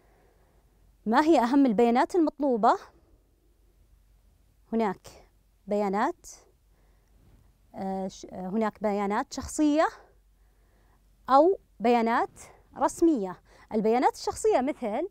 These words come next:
أو أهم البيانات هو، أحسنتم، الاسم،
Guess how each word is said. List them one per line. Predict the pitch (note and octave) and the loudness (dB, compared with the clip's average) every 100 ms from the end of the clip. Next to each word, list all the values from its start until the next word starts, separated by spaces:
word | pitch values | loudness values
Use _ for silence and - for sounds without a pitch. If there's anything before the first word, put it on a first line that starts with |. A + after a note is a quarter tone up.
| _ _ _ _ _ - | _ _ _ _ _ -12
أو | G#3 G#3+ | -8 -2
أهم | D4 D4 D#4+ C5 A3+ | 2 2 0 -4 -4
البيانات | G3+ A3 A3 C4+ - | 0 0 -2 -6 -6
هو، | G3+ D#4 - _ - - | -4 -6 -10 _ -20 -18
أحسنتم، | - E4 - G3 | -4 -2 -2 -4
الاسم، | - C4+ | -4 -2